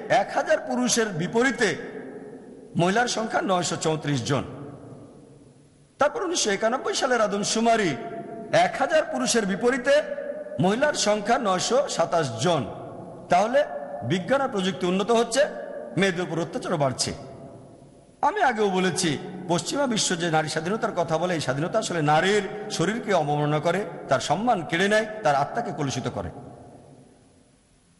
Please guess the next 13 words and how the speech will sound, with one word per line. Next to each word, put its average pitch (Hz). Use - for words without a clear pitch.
যদি 226
এই 311
মেয়ে 208
শিশু 240
আর 139
মেয়ে 240
ভ্রূণ 185
হত্যার 175
মতো 240
জঘন্য 180
কাজটা 185
বন্ধ 180
হয়, 127